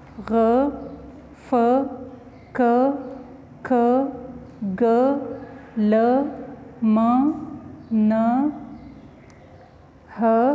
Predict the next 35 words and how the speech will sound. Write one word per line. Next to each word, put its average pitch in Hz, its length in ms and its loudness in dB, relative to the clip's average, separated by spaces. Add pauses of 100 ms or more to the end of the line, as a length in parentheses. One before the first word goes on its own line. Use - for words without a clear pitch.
(760)
य। 220 300 2 (340)
ये 233 180 2
है 254 200 2
हमारे 220 380 0
पास 226 340 -2 (300)
आदि 214 320 2
अशकाल 269 520 2 (280)
और 220 160 2
अब 247 240 0 (100)
हम 233 240 0
करेंगे 226 440 0
इसकी 247 420 -2 (540)
written 240 320 2
practice। 208 540 -4 (1300)
आप 214 200 -2
सब 269 240 0
ने 285 160 4
भी 262 160 2
मेरे 233 260 2
साथ 262 400 0
साथ 262 240 2
लिखना 247 300 -2
है 247 240 -2
कि 214 140 -8 (120)
आपको 208 300 -4
भी 247 180 0 (520)
ये 233 240 2
याद 214 420 2
हो 202 140 0
जाए। 196 260 -4
चले 202 300 -2
जी, 202 140 -2
first 269 400 -2
हम 226 140 2
लिखेंगे 226 540 2